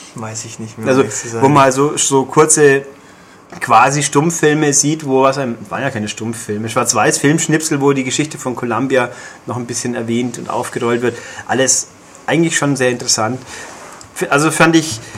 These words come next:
Speaker 2: so gut ich die ganze Inszen-, also ich find, Bioshock Infinite hat sich definitiv gelohnt, durchzuspielen.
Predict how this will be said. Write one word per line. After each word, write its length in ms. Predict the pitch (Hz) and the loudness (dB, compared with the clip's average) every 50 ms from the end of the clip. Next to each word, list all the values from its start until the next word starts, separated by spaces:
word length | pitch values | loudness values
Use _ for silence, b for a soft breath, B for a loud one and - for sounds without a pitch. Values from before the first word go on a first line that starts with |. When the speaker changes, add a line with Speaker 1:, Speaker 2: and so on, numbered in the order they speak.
| B B B B B B B B B B B B B B B B B 135 131 B B B - | B B B B B B B B B B B B B B B B B 0 -2 B B B -6
Speaker 2:
so 200 | 139 139 180 180 | 2 4 4 4
gut 220 | 160 185 220 214 | 6 4 2 2
ich 140 | 214 196 - - | 0 -2 -2 0
die 100 | 180 160 | 2 4
ganze 320 | 170 175 202 202 202 190 | 4 4 4 4 4 4
Inszen-, 280 | 185 185 - - 175 160 | 4 2 2 0 2 2
also 140 | 156 165 | 2 2
ich 100 | 175 - | 2 2
find, 200 | - 202 220 226 - - - - - - - - - - - - | 2 2 0 0 -4 -12 -20 -20 -20 -20 -20 -20 -18 -16 -2 0
Bioshock 380 | 143 147 165 175 170 175 165 | 2 4 4 4 2 2 2
Infinite 320 | 175 175 170 - 170 151 156 | 2 0 2 2 2 2 2
hat 100 | 160 - | 0 0
sich 160 | 165 143 - | -2 -2 2
definitiv 500 | - 170 175 175 165 147 156 160 156 - | 2 2 4 2 2 2 0 -2 0 0
gelohnt, 420 | 143 127 131 156 214 254 233 - 175 | 0 4 4 6 4 4 2 0 -2
durchzuspielen. 680 | 156 151 - - 190 - - - 180 180 190 190 190 | -2 -2 -2 -6 -6 -6 0 4 4 4 4 4 -2